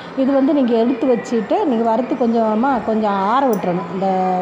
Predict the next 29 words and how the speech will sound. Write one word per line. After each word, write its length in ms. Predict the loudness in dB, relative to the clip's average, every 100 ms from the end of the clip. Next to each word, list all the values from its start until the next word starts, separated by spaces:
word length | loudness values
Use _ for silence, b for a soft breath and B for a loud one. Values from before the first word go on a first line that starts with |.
| -2
வறுத்த 300 | -2 -2 -2
அந்த 200 | -2 -2
மசாலா 320 | -4 -2 -2 -2
ஐட்டம் 120 | -2
வந்து 360 | -4 -4 -4 -4 B B B
நீங்க 200 | 0 2
கொஞ்சம் 280 | 0 0 0
ஆற 220 | 0 0
விட்டுருங்க. 380 | 0 -2 -2 0 0 -4 B B B
நல்லா 320 | -2 0 2
ஒரு 340 | 2 2 2 0
குத்து, 360 | -4 -2 0
நல்லா 380 | 0 2 2 2 2 2 0 0 0
ஒரு 460 | 0 0 0 0 -2 -2
கா 220 | -2 -2 -2
கிலோ, 240 | 0 0 -2 -8 -14 -6 -4 -2 -2 -4
இல்ல 140 | -2
ஒரு 280 | -2 0 -2
நூத்தி 680 | -2 -4 -6 -4 -2 2 2
ஐம்பதுக்கு 500 | 0 -2 -2 -2 -2
மேலே 200 | 0 2
ஒரு 140 | 2
இரநூறு 440 | 0 0 0 0 0
வரைக்குமே, 440 | -2 -2 -2 -2 -6 B B B -2
அ, 80 | -2
சின்ன 240 | 0 2 2
வெங்காயம் 420 | 2 2 0 0
எடுத்துக்கோங்க. 380 | -2 -4 -2 0
நல்லா 200 | 0